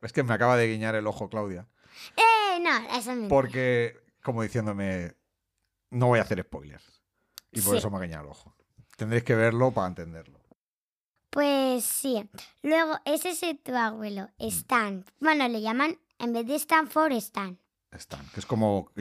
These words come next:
Speaker 1: como igual yo te, te llamo Clau, pero tú te llamas Claudia.
Speaker 2: Claro.
Speaker 1: Eso es.
Speaker 2: Pues también está dos, una chica y un chico que trabajan. El chico se llama Sus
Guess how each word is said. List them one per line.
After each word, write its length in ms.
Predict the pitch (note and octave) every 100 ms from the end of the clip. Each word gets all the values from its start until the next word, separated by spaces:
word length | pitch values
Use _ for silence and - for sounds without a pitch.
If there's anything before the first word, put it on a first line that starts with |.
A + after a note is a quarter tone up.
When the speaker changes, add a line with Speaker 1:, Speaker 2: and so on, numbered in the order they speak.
| F#2
Speaker 1:
como 200 | F#2+ F2+
igual 320 | F2+ F#2+ F#2+
yo 120 | F#2
te, 140 | G2
te 100 | F#2
llamo 340 | G2 F#2+ G2 F#2+
Clau, 320 | A2 A2 C3
pero 140 | A2+
tú 80 | E2
te 80 | E2
llamas 200 | F#2 F2
Claudia. 340 | D#2+ D#2+ A1+ -
Speaker 2:
Claro. 340 | A#3 G#3 F#3 F#3 _ _
Speaker 1:
Eso 140 | - -
es. 60 | - - - - _
Speaker 2:
Pues 680 | - C4+ C4+ B3+ C4 - -
también 480 | - C#4 D#4+ D4+ C4+
está 680 | B3+ A#3 - D#4+ D#4+ E4+ - _ _ _ _ _ _
dos, 480 | B3+ D#4 D#4+ - - _ - - _ -
una 240 | D4+ D#4+
chica 280 | E4 D4+ D4+
y 60 | D#4
un 100 | D#4+
chico 300 | E4 D#4 D#4+
que 140 | C#4+
trabajan. 800 | A3+ A3 G#3+ G#3 G3 - F3 E3+ - - - _ _ _
El 260 | - B3 A3+
chico 540 | - D#4 C#4 E4 F4 -
se 380 | - - C#4 C4
llama 340 | B3+ D4 E4+
Sus 600 | - - B3+ G3+ - -